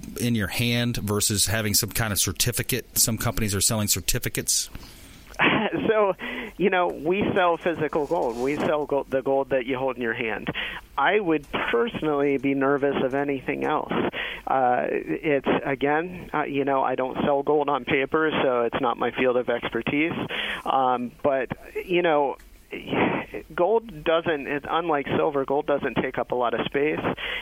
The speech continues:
Speaker 2: If you have a vault or a safe deposit box, it easily, you know, you could amass great wealth in a small, uh, little area. Um, so I'm always gonna say, go with the stuff you can actually own and, and hold in your hand.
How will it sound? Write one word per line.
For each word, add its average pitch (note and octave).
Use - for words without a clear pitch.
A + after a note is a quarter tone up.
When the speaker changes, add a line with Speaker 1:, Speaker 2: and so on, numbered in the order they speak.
Speaker 2:
If -
you C#3
have C3
a C#3
vault C3
or A#2+
a A#2
safe C3
deposit C3
box, B2+
it B2+
easily, B2+
you C#3
know, B2+
you C3+
could -
amass B2
great C#3
wealth C3
in C3
a A#2
small, B2+
uh, B2+
little B2+
area. B2+
Um, A#2+
so D3
I'm G3
always E3+
gonna C#3
say, B2+
go D#3
with E3
the C3
stuff A#2+
you B2
can A#2+
actually B2
own B2
and, A2+
and B2
hold B2+
in A#2+
your A2
hand. -